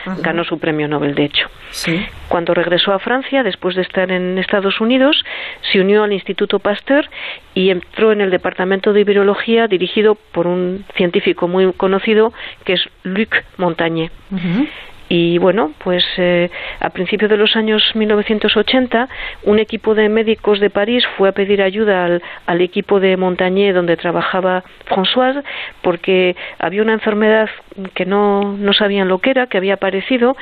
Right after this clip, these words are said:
Speaker 2: afectaba a poca gente, pero estaba matándoles, eh, de manera muy rápida y muy agresiva.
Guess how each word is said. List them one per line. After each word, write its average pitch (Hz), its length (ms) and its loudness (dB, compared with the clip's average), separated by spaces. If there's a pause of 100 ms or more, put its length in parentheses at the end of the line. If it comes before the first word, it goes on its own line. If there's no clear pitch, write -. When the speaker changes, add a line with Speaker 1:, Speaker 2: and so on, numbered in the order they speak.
(300)
Speaker 2:
afectaba 240 440 2
a - 20 -4
poca 247 260 -2
gente, 262 380 0
pero - 180 -4
estaba 214 240 2
matándoles, 220 640 2 (400)
eh, 185 180 2 (260)
de 180 240 0
manera 208 320 2
muy 214 160 2
rápida 214 360 0
y 202 40 2
muy 196 200 2
agresiva. 165 560 -4